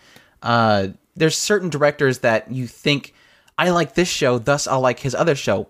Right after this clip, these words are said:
Well, you don't realize that they don't have the kind of freedom that all directors have. You have to find the certain ones that seems like every time they do a show, their f-, their handprint is in there. And it doesn't seem like all directors have that kind of freedom.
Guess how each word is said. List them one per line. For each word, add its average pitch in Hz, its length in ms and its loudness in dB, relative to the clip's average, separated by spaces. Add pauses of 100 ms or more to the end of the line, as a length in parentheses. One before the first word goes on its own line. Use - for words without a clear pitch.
Well, 131 180 2
you 127 100 0
don't 139 200 0
realize 139 340 0
that - 140 -10
they 135 80 0
don't 151 180 -2
have 127 460 -2
the 117 60 -6
kind 123 340 -4
of 107 120 -8
freedom 123 600 -2
that 101 240 -2
all 113 200 2
directors 107 440 -4
have. 117 440 -2 (640)
You 147 240 -4
have 156 280 -2
to 151 60 -14
find 131 320 0
the 123 60 -2
certain 123 380 -4
ones 117 240 0
that 110 160 -2
seems 135 340 -2
like 135 220 2
every 120 240 0
time 131 260 0
they 117 120 0
do 117 220 0
a 110 60 0
show, 120 480 2 (260)
their 123 280 2
f-, - 260 -12
their 123 160 4
handprint 120 580 -2
is 101 200 -6
in 107 200 0
there. 85 300 -4 (300)
And 120 140 -2
it 139 40 6
doesn't 143 160 0
seem 131 240 0
like 120 180 2
all 110 140 2
directors 104 380 -4
have 98 180 -6
that - 160 -6
kind 95 120 -12
of - 80 -16
freedom. - 380 -12